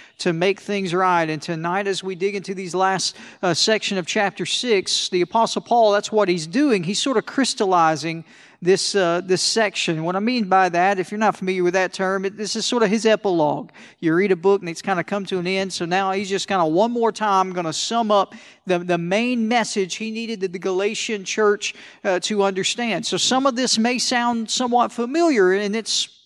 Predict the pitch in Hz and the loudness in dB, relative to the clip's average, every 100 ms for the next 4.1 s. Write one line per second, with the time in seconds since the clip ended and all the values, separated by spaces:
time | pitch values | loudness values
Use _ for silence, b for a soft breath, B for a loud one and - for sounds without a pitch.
0 | _ - 208 196 226 240 320 277 185 165 | _ -4 -2 0 0 4 6 6 2 -2
1 | 160 196 196 208 - 220 226 202 214 214 | -4 -6 -6 -6 -2 2 2 2 2 0
2 | 226 202 208 208 B B - 180 185 185 | 2 2 2 -2 B B -6 0 2 2
3 | 185 220 285 294 277 247 - 233 196 185 | 4 4 4 4 4 2 2 2 4 4